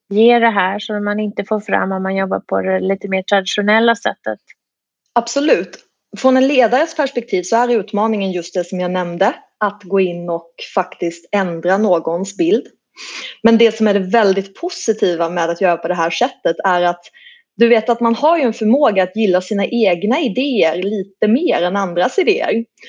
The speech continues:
Speaker 2: Så att om du har sagt att du behöver utvecklas inom ett område och din chef bara håller med, det blir en helt annan utgångspunkt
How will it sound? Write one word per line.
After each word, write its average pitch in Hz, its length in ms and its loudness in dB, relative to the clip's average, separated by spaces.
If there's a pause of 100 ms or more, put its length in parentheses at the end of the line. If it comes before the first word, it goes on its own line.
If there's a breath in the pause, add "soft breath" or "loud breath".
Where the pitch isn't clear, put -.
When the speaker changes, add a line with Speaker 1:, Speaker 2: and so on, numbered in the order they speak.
(220 loud breath)
Speaker 2:
Så - 160 2
att 233 120 0
om 220 200 2
du 370 360 4
har 302 140 2
sagt - 420 -6
att 196 180 -4
du 294 220 0
behöver 220 300 2
utvecklas 196 720 -2
inom 175 180 -6
ett 175 80 -6
område 190 640 2 (680)
och 226 80 6
din 196 200 0
chef 170 400 -2
bara 175 180 0
håller 175 220 -4
med, 254 260 -4 (680)
det 226 100 4
blir 214 160 2
en 277 280 -4
helt 170 280 0
annan 170 240 -4
utgångspunkt 175 800 -2